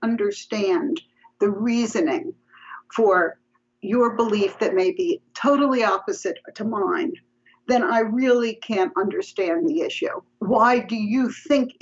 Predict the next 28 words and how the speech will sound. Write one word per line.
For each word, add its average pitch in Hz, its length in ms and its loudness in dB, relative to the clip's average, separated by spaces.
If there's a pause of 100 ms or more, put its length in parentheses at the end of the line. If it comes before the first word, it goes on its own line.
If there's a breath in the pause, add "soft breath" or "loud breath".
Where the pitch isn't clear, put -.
(120)
this - 240 -12
is - 180 -12
important - 680 -6
when 214 180 -2
I 202 100 0
think 202 320 -2
something - 560 -2
opposite - 540 0
is - 200 -2
important? - 640 -2 (400 loud breath)
It 233 160 2
doesn't 247 340 2
mean 208 240 2
I'm 185 140 2
going 185 280 -2
to - 100 -18
change 190 420 0
my - 140 -2
mind 233 380 2
every 170 320 -2
time, - 460 -6 (360 loud breath)
but 220 140 4
it'll 226 160 2
give 233 180 -2
me 226 140 -2
much 214 280 -4
greater 185 460 2
insight 170 580 2